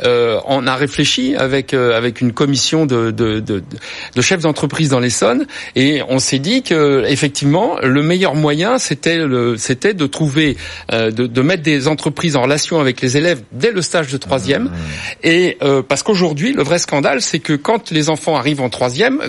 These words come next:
Speaker 1: quand on, on leur dit à l'école, si tu veux un stage, le meilleur moyen, c'est l'oncle, le tonton, le,
Speaker 2: Bien
Speaker 1: le,
Speaker 2: sûr,
Speaker 1: la ta-,
Speaker 2: bien sûr.
Speaker 1: c'est-à-dire le piston.
Speaker 2: Le fameux
Speaker 1: On
Speaker 2: stage de
Speaker 1: rentre pas
Speaker 2: troisième,
Speaker 1: dans l'entreprise
Speaker 2: bien sûr.
Speaker 1: par le piston.
Speaker 2: Mais non.
Speaker 1: On peut pas dire ça aux
Speaker 2: Ni
Speaker 1: jeunes.
Speaker 2: par, ni par envie, quoi. Je veux
Speaker 1: Ni,
Speaker 2: dire,
Speaker 1: ouais,
Speaker 2: voilà,
Speaker 1: il faut que
Speaker 2: faut
Speaker 1: ce
Speaker 2: y
Speaker 1: soit
Speaker 2: aller.
Speaker 1: un choix,
Speaker 2: Voilà.
Speaker 1: il faut y aller, et il faut que,
Speaker 2: Voilà,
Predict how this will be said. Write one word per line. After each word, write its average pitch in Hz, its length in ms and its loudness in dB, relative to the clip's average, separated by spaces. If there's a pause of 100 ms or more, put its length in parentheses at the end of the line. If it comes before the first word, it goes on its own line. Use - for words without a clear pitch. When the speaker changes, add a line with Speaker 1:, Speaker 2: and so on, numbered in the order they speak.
(120)
Speaker 1:
quand 185 280 0
on, 127 240 -2
on 151 120 2
leur 147 220 2
dit 196 320 0
à 160 120 0
l'école, 202 440 0 (200)
si - 200 -2
tu 196 120 0
veux 175 140 2
un 156 100 2
stage, 262 460 0 (260)
le 170 100 0
meilleur 202 240 2
moyen, 180 540 0 (180)
c'est - 260 0
l'oncle, 202 380 0
le 165 80 0
tonton, 175 500 0
le, 160 360 2
Speaker 2:
Bien - 0 -
Speaker 1:
le, 151 160 2
Speaker 2:
sûr, 147 80 2
Speaker 1:
la 139 120 2
ta-, 139 180 -2
Speaker 2:
bien 139 100 -6
sûr. - 60 -6
Speaker 1:
c'est-à-dire 160 440 0
le 214 140 0
piston. 226 320 -2
Speaker 2:
Le 135 80 -4
fameux 120 240 -2
Speaker 1:
On - 20 -2
Speaker 2:
stage 170 120 2
de 180 40 2
Speaker 1:
rentre 240 180 0
pas 196 200 0
Speaker 2:
troisième, 220 240 0
Speaker 1:
dans 214 80 0
l'entreprise 196 480 -2
Speaker 2:
bien - 40 -8
sûr. - 20 -14
Speaker 1:
par 214 120 0
le 208 80 2
piston. 190 300 -2
Speaker 2:
Mais 240 40 2
non. 262 140 2
Speaker 1:
On 175 40 2
peut 226 80 -2
pas 294 180 -2
dire 226 160 -2
ça 247 160 0
aux - 60 2
Speaker 2:
Ni 170 40 2
Speaker 1:
jeunes. 175 100 2
Speaker 2:
par, 160 220 0
ni 156 140 2
par 151 160 0
envie, 185 260 0
quoi. 123 160 0
Je 117 60 -2
veux 131 60 0
Speaker 1:
Ni, 165 80 2
Speaker 2:
dire, 156 120 2
Speaker 1:
ouais, 123 60 2
Speaker 2:
voilà, 170 320 2
Speaker 1:
il 180 140 0
faut 269 200 0
que 294 60 -2
Speaker 2:
faut 208 100 -2
Speaker 1:
ce 214 60 2
Speaker 2:
y 202 60 2
Speaker 1:
soit 220 80 2
Speaker 2:
aller. 214 80 2
Speaker 1:
un 202 40 0
choix, 233 460 2
Speaker 2:
Voilà. 190 160 2
Speaker 1:
il 120 40 0
faut 190 60 -2
y 185 100 0
aller, 180 180 0
et 262 260 0
il 175 140 -2
faut 254 280 0
que, - 140 -2
Speaker 2:
Voilà, 120 140 -6